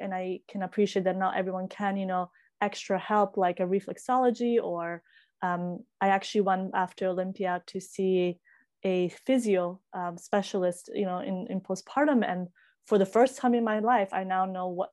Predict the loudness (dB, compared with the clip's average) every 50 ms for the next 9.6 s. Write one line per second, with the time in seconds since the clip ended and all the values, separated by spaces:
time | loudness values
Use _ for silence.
0 | _ _ -8 -6 -4 -4 -4 -6 -6 -8 -8 -6 -6 -4 0 0 0 -2 -2 _
1 | _ _ _ _ _ _ _ _ _ -4 -2 -2 -2 -2 -4 -8 -8 -6 -6 -6
2 | -8 -10 _ _ -12 -6 -2 -2 0 0 0 -2 -2 -4 -4 -8 -10 -10 -8 -8
3 | -6 -6 -4 -6 -8 -8 -12 _ -16 -16 -16 -16 -18 -16 _ -2 0 0 0 0
4 | -2 -2 0 2 2 2 2 0 -2 -4 -6 -6 -8 -6 -4 -2 -2 0 2 2
5 | 2 0 0 -4 -8 -16 -20 -20 -16 -6 -2 0 0 2 0 0 -2 -4 -4 -4
6 | -2 -2 -2 -2 -2 -4 -6 -6 -8 -10 -12 -14 _ _ _ _ _ _ -10 -4
7 | 2 4 6 6 6 6 2 0 0 0 0 -2 -2 -4 -6 -6 -6 -4 -4 -4
8 | -4 -4 -6 -6 -6 -4 -4 -4 -4 -4 -6 -8 -8 -6 -2 0 0 0 0 -2
9 | -6 -16 -10 -6 -4 -4 -2 -2 -2 -4 -4 -6